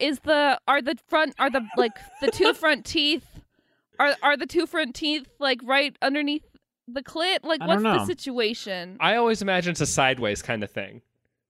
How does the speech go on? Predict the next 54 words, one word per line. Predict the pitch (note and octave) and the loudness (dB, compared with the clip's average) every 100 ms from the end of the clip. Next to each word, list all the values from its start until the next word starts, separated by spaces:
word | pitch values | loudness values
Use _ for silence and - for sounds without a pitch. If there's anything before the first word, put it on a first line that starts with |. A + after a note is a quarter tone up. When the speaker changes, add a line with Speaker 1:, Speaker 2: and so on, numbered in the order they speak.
| _ - | _ -10
Speaker 1:
Yeah. | D#4 D#4+ B3+ F3 E3 - _ _ _ _ _ D#4 | -2 2 2 0 -4 -10 _ _ _ _ _ -2
And | D4+ D4+ | 0 2
are | D#4+ | 2
they | D4+ | 0
human | D#4+ D#4 D#4+ F4 | 0 -2 -2 -6
teeth? | - F#4 G4+ G4+ - - | 0 0 0 -4 -12 -6
Which, | D4 - - - - | -4 -4 -10 -16 -6
which | D4 F#4+ | -4 -4
side | - G4 F#4 F4+ | -4 0 2 2
has | E4+ D#4 D#4 | 0 0 -2
the | C#4+ | -6
lower | C#4 D#4+ F4 D#4+ | 0 0 0 -4
teeth? | - F#3 F2 - _ - | -10 -16 -16 -20 _ -12
Do | |
you | C#4 | -6
know | C#4 | -6
what | C#4 | -6
I, | C#4 - | -8 -10
like, | C4+ C#4 | -12 -10
the | B3+ | -8
little, | C#4 E4+ G#3+ - - | -6 -6 -6 -10 -2
the | D3 | 0
Speaker 2:
I | |
Speaker 1:
little | F#3 G3+ | 2 0
Speaker 2:
don't, | - | 0
Speaker 1:
teeth? | E3 | 2
Speaker 2:
I | F3 | 2
don't | G#3 | 2
think | G#3+ F#3 D#3+ | -2 -6 0
there | E3 D3 | 2 2
are, | B2 C#3 C3+ B2+ | 2 2 2 0
like, | A#2+ A#2 C3 | -2 -2 -2
little | B2+ B2+ A#2 | 0 0 0
and | G#2 | -2
big | A#2+ A2 | -4 -2
teeth. | A2+ A2+ | -6 -6
I | A#2 | -8
think | C3+ | -4
they're | C3+ | 0
all | A#2+ | 0
just | A2+ A#2 | -2 -8
the | - | -8
same | - A2 F#2+ | -6 -6 -6
size. | - G#2 F2+ - - _ - | -6 -6 -8 -12 -16 _ -10
I | |
think | A2+ C#3+ B2 | -4 -4 -4
it's | - | -2
just | C3+ F#4 A4+ | 0 2 2
Speaker 1:
Ooh, | A3 F3 - | 0 -4 0
I, | C4+ - _ | 2 0 _
I | - C4+ | 0 2
don't | F#4 | 2
like | D4+ D4+ - | 0 0 0
that. | C4 E4 D#4+ | 2 2 0